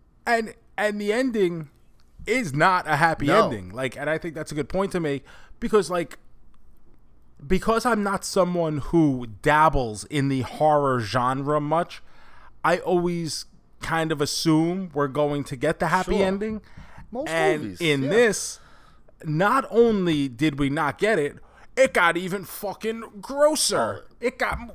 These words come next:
Speaker 1: savager.
Speaker 2: Yes, yes.
Speaker 1: <laughs> At the end of the movie, this woman literally cuts through the pregnant woman with a scissor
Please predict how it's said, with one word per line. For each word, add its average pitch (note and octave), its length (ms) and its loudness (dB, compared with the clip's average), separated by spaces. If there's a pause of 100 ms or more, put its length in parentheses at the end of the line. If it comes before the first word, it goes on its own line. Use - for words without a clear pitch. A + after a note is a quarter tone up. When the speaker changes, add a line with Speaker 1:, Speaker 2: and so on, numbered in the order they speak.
(140)
Speaker 1:
savager. E3+ 920 0
Speaker 2:
Yes, - 140 -18
yes. - 600 -2 (180)
Speaker 1:
<laughs> - 200 -18
At A#3+ 180 -2
the B3 120 -8
end C#4+ 160 0
of C#4+ 80 0
the B3 80 4
movie, A3 540 -2 (360)
this G3+ 360 -2
woman G3 540 0 (120)
literally E3 920 0 (1600)
cuts - 600 -4 (500)
through G3 640 2 (720)
the G3 140 -2
pregnant A#3 480 0
woman F#3+ 300 0
with G3+ 160 2
a G3 100 -2
scissor F#3+ 600 -4